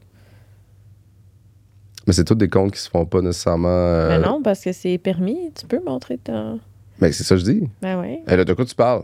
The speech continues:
Speaker 1: Ben oui.
Speaker 2: Non, mais là, c'est une trend. Voyons, tu montres que t'allaites ton enfant. Pas de trend. C'est, c'est beau.
Speaker 1: Ouais, mais
Speaker 2: La magie de
Speaker 1: tout est
Speaker 2: l'allaitement.
Speaker 1: un trend, là. C'est pas supposé le montrer nécessairement à toi, à, tu sais, oui, quand il y a des gens dans la même pièce, il faut
Speaker 2: Ah,
Speaker 1: que t'allaites.
Speaker 2: c'est qui est vieux.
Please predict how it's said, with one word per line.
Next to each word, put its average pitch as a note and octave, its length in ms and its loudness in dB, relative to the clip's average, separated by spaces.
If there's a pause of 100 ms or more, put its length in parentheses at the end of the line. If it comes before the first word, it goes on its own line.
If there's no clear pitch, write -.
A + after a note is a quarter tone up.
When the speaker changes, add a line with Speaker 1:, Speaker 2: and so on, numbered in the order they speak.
(120)
Speaker 1:
Ben C#2 140 -6
oui. F3 280 -2 (380)
Speaker 2:
Non, F3+ 100 -6
mais E3+ 340 -6
là, E3+ 40 -6 (380)
c'est F3+ 140 0
une F3 80 0
trend. F#3 420 4 (240)
Voyons, G#3+ 380 2
tu G#3 100 -8
montres G3+ 320 0
que F#3+ 160 4
t'allaites F3+ 440 0
ton F3 180 -2
enfant. E3+ 440 -4 (160)
Pas D3+ 120 -8
de D#3 60 -12
trend. G3 440 0 (280)
C'est, D3 200 -4 (120)
c'est D#3+ 160 0
beau. F3 340 4 (340)
Speaker 1:
Ouais, F#2+ 100 4
mais F2+ 60 2
Speaker 2:
La D#3+ 100 2
magie E3+ 440 0
de F3+ 40 -8
Speaker 1:
tout F#3+ 60 4
est D#3+ 120 4
Speaker 2:
l'allaitement. D#3 560 4
Speaker 1:
un B2 100 4
trend, C#3 280 2 (100)
là. A#2+ 200 4
C'est - 160 -8
pas A#2+ 100 2
supposé A#2+ 260 2
le A#2+ 80 6
montrer A2 480 2
nécessairement A2 540 2
à G#2+ 60 2
toi, F#2+ 400 2
à, F2 40 0
tu - 80 -2 (320)
sais, A#2+ 120 6
oui, A2+ 260 6
quand B2 100 4
il G#2+ 40 4
y G#2 40 4
a G2+ 40 4
des G#2 120 4
gens A2+ 140 4
dans A#2 60 2
la G#2+ 60 2
même G#2 160 0
pièce, A#2 240 2
il B3 80 -4
faut B3+ 80 0
Speaker 2:
Ah, - 20 2
Speaker 1:
que - 60 -6
t'allaites. A2 340 2
Speaker 2:
c'est - 260 -18
qui G3+ 420 -6
est G3 40 -6
vieux. G3 300 -10